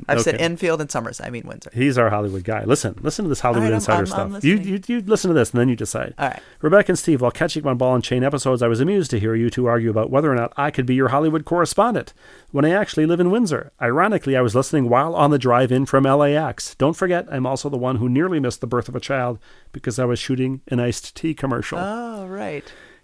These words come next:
Speaker 2: Here's another Hollywood story. Years ago, while shooting Who Knows What, we discovered that Boston Legal was shooting on the soundstage next to ours. He has your interest,
Speaker 1: My
Speaker 2: Rebecca?
Speaker 1: favorite show, yeah.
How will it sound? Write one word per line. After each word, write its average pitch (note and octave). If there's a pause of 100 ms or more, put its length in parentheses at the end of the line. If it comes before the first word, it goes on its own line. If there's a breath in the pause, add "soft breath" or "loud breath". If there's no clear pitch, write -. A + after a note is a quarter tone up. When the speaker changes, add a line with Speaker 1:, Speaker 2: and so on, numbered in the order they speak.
(100)
Speaker 2:
Here's A3
another F3+
Hollywood C3
story. A#2
Years F#3
ago, B2+
while B2
shooting F#3+
Who A#3
Knows D#3+
What, A#2 (120)
we B2
discovered E3
that C3
Boston D#3
Legal D3
was A2
shooting D#3+
on C#3+
the C3
soundstage C#3+
next D#3
to E3+
ours. - (340)
He A2
has A2
your A#2
interest, C#3
Speaker 1:
My C#3
Speaker 2:
Rebecca? C3+
Speaker 1:
favorite D3
show, D4
yeah. E3